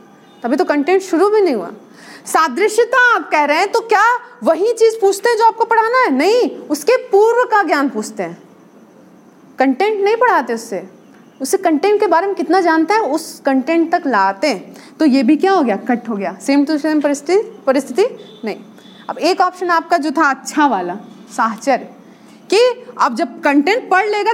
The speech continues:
तब ना उसका यूज़ दूसरी परिस्थिति में करेगा, अभी तो content तक आया ही नहीं, ये तो प्रस्तावना की बात करें। हम क्या करते हैं,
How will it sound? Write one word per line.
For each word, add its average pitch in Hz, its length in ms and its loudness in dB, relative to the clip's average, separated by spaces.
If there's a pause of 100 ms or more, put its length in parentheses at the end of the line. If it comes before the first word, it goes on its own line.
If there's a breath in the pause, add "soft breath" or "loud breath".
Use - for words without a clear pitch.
तब 359 140 0
ना 440 100 -2
उसका 440 260 0
यूज़ 392 280 0
दूसरी 339 300 0
परिस्थिति 403 420 0
में 392 120 2
करेगा, 359 280 0 (280 loud breath)
अभी 262 160 2
तो 453 100 0
content 403 480 -2
तक 453 140 0
आया 339 220 0
ही 480 80 0
नहीं, 226 200 -4 (1120)
ये - 120 -8
तो 370 80 0
प्रस्तावना 330 460 2
की 480 100 2
बात 359 240 -2
करें। 175 220 -10 (240 loud breath)
हम 427 300 2
क्या 370 200 2
करते 403 320 2
हैं, 196 200 -2